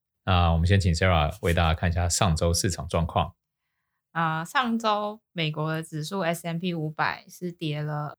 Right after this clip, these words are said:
Speaker 2: 二点九percent，然后年至今跌了十一点八percent，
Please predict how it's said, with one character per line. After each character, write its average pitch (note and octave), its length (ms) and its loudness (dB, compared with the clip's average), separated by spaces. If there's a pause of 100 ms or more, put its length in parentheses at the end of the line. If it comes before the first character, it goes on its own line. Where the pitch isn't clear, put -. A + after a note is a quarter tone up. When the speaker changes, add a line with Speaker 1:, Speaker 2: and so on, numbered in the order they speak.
Speaker 2:
二 F#3 120 -6
点 D3 220 -4
九 - 260 -10
percent， D#3 500 -10 (340)
然 D#3 160 -2
后 F#3+ 160 2
年 E3 180 0
至 F3 160 -6
今 E3+ 240 -4
跌 D#3 220 0
了 D3 320 0
十 - 280 -8
一 F#3+ 200 -4
点 D3+ 400 -4
八 D3+ 240 0
percent， D3 560 -8